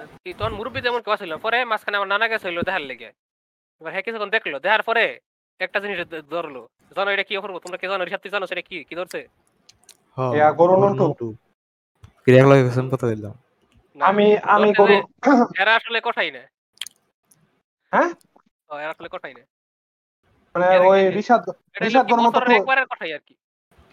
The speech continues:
Speaker 3: রি-, মানে রিশাদ গরুর মতো ফকিন টুকিন নেই।
Speaker 1: একবারে,
Speaker 3: মানে
Speaker 1: হ্যাঁ।
Speaker 3: টুকাই তো হইছে।
Speaker 1: ও, প-, পরে আর কি,
Speaker 3: আচ্ছা।
Speaker 1: পরে
Speaker 3: যাক,
Speaker 1: এটা
Speaker 3: at least
Speaker 1: কইলো যে
Speaker 3: ভালো তো,
Speaker 1: আমি আ-,
Speaker 3: ইসমাম,
Speaker 1: মানে, মানে
Speaker 3: এরা
Speaker 1: দেখতে
Speaker 3: কাজ
Speaker 1: কইলো যে
Speaker 3: কইরা
Speaker 1: আমি
Speaker 3: নিব।
Speaker 1: যাইতাছি গা, আমি
Speaker 3: এরা
Speaker 1: থাকলে
Speaker 3: কাজ
Speaker 1: অনেক সেফ।
Speaker 3: কইরা নিব।
Speaker 1: আরে হুনো,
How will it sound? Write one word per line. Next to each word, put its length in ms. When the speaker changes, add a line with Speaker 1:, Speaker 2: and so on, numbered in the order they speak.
Speaker 3:
রি-, 120
মানে 140
রিশাদ 280
গরুর 160
মতো 220
ফকিন 400
টুকিন 280
নেই। 160
Speaker 1:
একবারে, 340
Speaker 3:
মানে 160
Speaker 1:
হ্যাঁ। 200
Speaker 3:
টুকাই 240
তো 100
হইছে। 280
Speaker 1:
ও, 60
প-, 180
পরে 200
আর 140
কি, 160
Speaker 3:
আচ্ছা। 240
Speaker 1:
পরে 240
Speaker 3:
যাক, 80
Speaker 1:
এটা 140
Speaker 3:
at 60
least 220
Speaker 1:
কইলো 140
যে 60
Speaker 3:
ভালো 240
তো, 100
Speaker 1:
আমি 60
আ-, 40
Speaker 3:
ইসমাম, 300
Speaker 1:
মানে, 140
মানে 280
Speaker 3:
এরা 180
Speaker 1:
দেখতে 180
Speaker 3:
কাজ 80
Speaker 1:
কইলো 100
যে 60
Speaker 3:
কইরা 180
Speaker 1:
আমি 140
Speaker 3:
নিব। 140
Speaker 1:
যাইতাছি 300
গা, 160
আমি 100
Speaker 3:
এরা 100
Speaker 1:
থাকলে 160
Speaker 3:
কাজ 60
Speaker 1:
অনেক 140
সেফ। 140
Speaker 3:
কইরা 160
নিব। 160
Speaker 1:
আরে 100
হুনো, 300